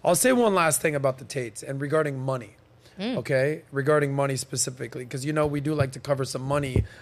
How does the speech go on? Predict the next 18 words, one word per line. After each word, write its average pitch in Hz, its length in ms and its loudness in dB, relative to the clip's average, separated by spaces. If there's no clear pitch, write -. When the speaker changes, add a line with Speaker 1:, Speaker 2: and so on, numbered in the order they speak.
Speaker 1:
on 135 180 -2
Valuetainment 131 560 2
Money 131 320 -2
and 131 100 -4
the 123 60 -6
Sozcast, 123 640 2
where 131 100 -6
finance 131 440 -6
meets 135 180 -10
romance. 135 460 -6
Uh, 139 240 4
we 170 120 2
talked 226 280 2
about 147 280 2
this. 147 280 -6
It 143 60 -4
was 135 120 -2
Pat 175 440 2